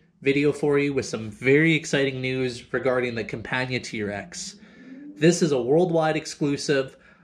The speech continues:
I am the first person on YouTube, uh, to be making a video on the all-new twenty twenty-one Campagna T-Rex R R. R R standing for Race Ready. This, uh,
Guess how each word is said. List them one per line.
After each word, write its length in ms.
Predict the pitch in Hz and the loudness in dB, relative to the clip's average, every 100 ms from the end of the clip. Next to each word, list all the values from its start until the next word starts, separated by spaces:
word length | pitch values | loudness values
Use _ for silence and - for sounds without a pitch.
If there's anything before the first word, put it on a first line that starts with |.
| - | -6
I 120 | 127 | -2
am 140 | 131 127 | -2 -2
the 80 | |
first 320 | 107 165 175 - | 0 4 4 2
person 300 | 170 160 165 | -2 0 -2
on 160 | 143 | -2
YouTube, 560 | 143 143 - 147 147 143 _ _ _ - | -4 -4 0 0 0 -4 _ _ _ -6
uh, 360 | 117 117 113 110 - | -2 0 -2 -4 -8
to 100 | 131 | -4
be 280 | 131 127 | -2 -2
making 340 | 127 143 143 151 | 0 0 2 0
a 60 | |
video 340 | 131 139 139 131 | 4 4 4 2
on 220 | 117 117 | 0 -4
the 100 | 120 - | -6 0
all-new 760 | 143 170 160 151 156 151 156 - | 2 2 2 -2 -2 -2 -6 -12
twenty 300 | - 151 170 | -2 0 0
twenty-one 760 | 170 175 170 139 139 135 135 - | 2 0 2 0 0 -2 -6 -6
Campagna 540 | 131 120 139 139 143 | -6 -2 2 2 2
T-Rex 800 | 139 - 147 170 185 196 - - - _ _ - | 2 4 6 8 6 4 -6 -18 -20 _ _ 0
R 320 | 120 120 117 | 4 4 2
R. 400 | 113 104 101 - - - - - - - - - | -2 -2 -4 -8 -20 -20 -20 -20 -20 -20 -14 2
R 220 | 139 147 | 6 6
R 240 | 143 156 156 | 6 4 2
standing 440 | - 135 139 143 | 0 0 0 -2
for 220 | - 120 | -2 -2
Race 460 | 107 120 131 131 - | 0 0 0 -2 -2
Ready. 480 | 127 110 98 - - _ _ _ _ _ _ _ _ _ - - - - | 0 0 -4 -14 -20 _ _ _ _ _ _ _ _ _ -20 -20 -20 -10
This, 320 | - 156 - - | 2 2 4 2
uh, 320 | 147 143 | 2 2